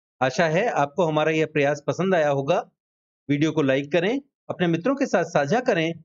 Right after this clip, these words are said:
पीडीएफ़ तथा अन्य सहायता के लिए हमसे Telegram पर जुड़ें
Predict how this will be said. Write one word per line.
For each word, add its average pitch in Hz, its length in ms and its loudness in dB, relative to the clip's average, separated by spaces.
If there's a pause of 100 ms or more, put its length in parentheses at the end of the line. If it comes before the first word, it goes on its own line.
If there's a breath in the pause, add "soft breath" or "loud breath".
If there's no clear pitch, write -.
(360)
पीडीएफ़ 214 260 0
तथा 226 220 0
अन्य 254 280 0
सहायता 170 380 0
के 165 140 -2
लिए 175 140 2
हमसे 165 280 0
Telegram 143 520 0
पर 175 100 0
जुड़ें 180 280 0